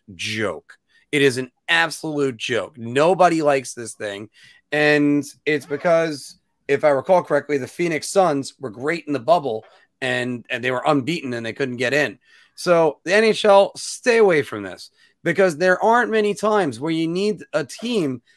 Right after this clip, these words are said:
that needs a play-in game a la the Rangers Flyers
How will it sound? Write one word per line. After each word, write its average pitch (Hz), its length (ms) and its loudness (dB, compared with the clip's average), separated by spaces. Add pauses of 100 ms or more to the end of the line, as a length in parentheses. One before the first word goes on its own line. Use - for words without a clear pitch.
(140)
that 151 120 -4
needs 170 240 -2
a 170 40 -4
play-in 226 460 -2
game 131 400 -4 (300)
a 160 160 4
la 156 340 4 (260)
the 147 380 0 (300)
Rangers 165 440 0
Flyers 143 760 4